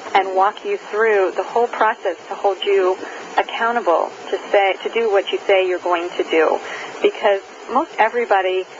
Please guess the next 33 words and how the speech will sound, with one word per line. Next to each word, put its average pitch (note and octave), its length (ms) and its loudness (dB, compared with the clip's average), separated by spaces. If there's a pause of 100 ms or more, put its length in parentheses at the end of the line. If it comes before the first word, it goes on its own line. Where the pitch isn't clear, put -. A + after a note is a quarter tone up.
(140)
has F#3+ 160 2
heard F3 420 0
you E3 140 -10
need D#3+ 180 -10
to - 80 -4
eat F3 140 2
a D#3+ 60 0
well-balanced D#3 640 0
diet, A3 480 2 (320)
get - 160 2
more D#3+ 160 2
exercise, G#3 720 2
have D#3+ 200 -6
plenty D#3+ 300 -4
of D3+ 60 -6 (180)
sleep, A3+ 380 2
reduce F3 400 4
your E3 80 0
stress. A3 480 4 (720)
But G#3+ 200 2
very B3 280 -2
few A#3 200 -6
people G#3 460 2
actually F3+ 480 -2 (100)
do C4+ 200 -2
that D#3+ 420 2 (340)
because G#3+ 300 -2 (100)
either G#3 260 0
they F3+ 160 0
don't G3 300 0
know F3+ 160 2
how A3 560 0 (560)
or G#3 500 2